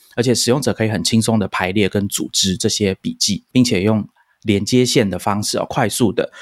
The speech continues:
去处理卡片之间的关系。我自己的感觉就是真的很快哦，就是在做连-，连接这个部分，使用者真的只要去考虑说你要怎么去组织这个卡片，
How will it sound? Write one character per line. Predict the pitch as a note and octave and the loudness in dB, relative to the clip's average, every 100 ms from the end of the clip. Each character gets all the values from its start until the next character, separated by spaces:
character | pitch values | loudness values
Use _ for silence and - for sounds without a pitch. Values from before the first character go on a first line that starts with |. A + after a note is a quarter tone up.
| - | -6
去 | - | -4
处 | A#2 - F#2+ | -2 0 0
理 | G2+ | 0
卡 | - F2+ | -2 -6
片 | - A2 | -2 -4
之 | A2+ | 0
间 | G#2 | 0
的 | F#2+ | 0
关 | F2 F2+ | 0 -4
系。 | F2 - E2+ - - - | -4 -4 -6 -14 -10 -4
我 | |
自 | A2 | 0
己 | F#3 | 2
的 | A2 G2+ | 2 0
感 | - F#2 | -2 -4
觉 | E2+ F#2 | -2 0
就 | |
是 | A2+ A#2 | 0 0
真 | A2+ | -2
的 | G2+ | -2
很 | G2+ - | -6 -6
快 | - F2 - | -4 -4 -6
哦， | - | -6
就 | D#2+ | -2
是 | A2+ | -2
在 | A2+ A2 | 0 -2
做 | G2+ A#2+ | 0 -2
连-， | G2 F2+ F#2+ - | 0 -2 -4 -2
连 | A2 F#2+ A2 | 0 2 2
接 | A2 F2+ | 2 0
这 | F#2+ | 0
个 | G2+ | -2
部 | G#2+ F#2 | -2 -2
分， | - D#2+ - - | -2 -2 -8 -10
使 | - B2 | -2 0
用 | E3+ | 2
者 | E3 | 0
真 | G#2 A2+ | 2 2
的 | A2+ | 2
只 | F2 | 0
要 | F#2+ G#2+ | 0 0
去 | - | -2
考 | - - | -4 -2
虑 | G2 F#2+ | -2 0
说 | - F2 E2+ | 0 0 0
你 | F#2 | 0
要 | G2+ | 0
怎 | A2 - | -2 -6
么 | - | -6
去 | - | -4
组 | G2+ - | -4 -6
织 | - F#2 | -6 -6
这 | - | -6
个 | - | -6
卡 | - - | -6 -6
片， | - - | -4 -4